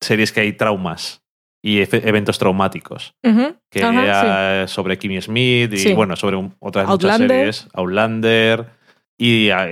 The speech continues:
Speaker 1: citaba Anatomía de Grey porque, maldita sea, aquí
Speaker 2: <laughs>
Speaker 1: no será porque no pasan cosas.
Speaker 2: Ujú.
Speaker 1: Pe-, y, de, y como tantas cosas que leo últimamente, pues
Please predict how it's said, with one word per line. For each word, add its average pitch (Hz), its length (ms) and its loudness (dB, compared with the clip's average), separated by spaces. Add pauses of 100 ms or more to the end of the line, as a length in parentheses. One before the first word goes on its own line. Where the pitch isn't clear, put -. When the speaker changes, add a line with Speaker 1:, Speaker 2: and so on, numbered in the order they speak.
Speaker 1:
citaba 92 340 -4
Anatomía 95 300 -2
de 98 80 2
Grey 110 180 2
porque, 95 380 -2
maldita 95 360 -8
sea, 104 300 -4 (300)
aquí 330 240 0
Speaker 2:
<laughs> 294 240 0
Speaker 1:
no 123 60 2
será 123 180 0
porque 120 160 0
no 120 80 0
pasan 113 240 -2
cosas. 110 360 -4
Speaker 2:
Ujú. 214 200 0 (260)
Speaker 1:
Pe-, 127 200 -2
y, 120 180 4
de, 113 460 2 (160)
y 110 380 -2
como 104 680 0
tantas 110 320 -2
cosas 120 240 0
que 120 140 0
leo 110 180 2
últimamente, 113 640 0
pues 92 800 -2